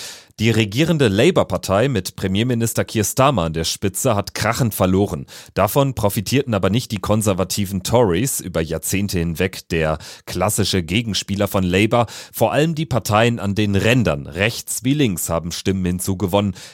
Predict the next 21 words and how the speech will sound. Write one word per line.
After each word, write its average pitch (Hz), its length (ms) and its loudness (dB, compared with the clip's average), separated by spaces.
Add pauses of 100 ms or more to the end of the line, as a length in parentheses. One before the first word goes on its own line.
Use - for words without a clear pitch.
Bei 82 140 2
den 82 240 -4
Kommunalwahlen 92 880 2
in 90 160 -2
England 113 420 -2
hat 104 140 -4
sich - 260 -4
etwa 104 380 0 (180)
Reform 90 460 0
U 87 120 0
K 117 260 2
durchgesetzt. 101 680 -2
Das 107 160 -2
ist - 140 -6
die 110 80 0
Partei 101 380 0
des 98 180 -2
langjährigen 92 720 0
Brexit-Scharfmachers 92 1160 -2
Nigel 90 480 0
Farage. 95 640 2